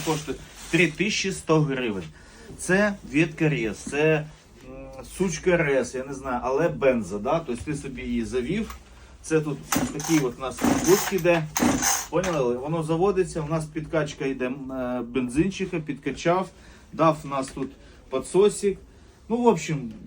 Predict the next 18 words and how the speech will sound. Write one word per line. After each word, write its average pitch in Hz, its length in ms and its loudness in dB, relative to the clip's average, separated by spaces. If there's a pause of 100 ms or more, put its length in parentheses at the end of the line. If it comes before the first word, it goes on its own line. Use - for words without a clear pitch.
така 208 300 2
сама, 220 360 2
як 165 260 0
в 156 60 -2
Револьті, 175 440 0
ви 151 140 -2
пам'ятаєте, 156 640 -2
я 151 100 -4
показував, 110 640 -6
але 160 200 -2
зараз 143 380 -4
вона 127 160 -6
в 135 120 -6
Гросері. 113 480 -8
Значить, 143 340 -10 (640)
ціна 175 340 -2 (100)
три 170 200 0
сто, 180 500 0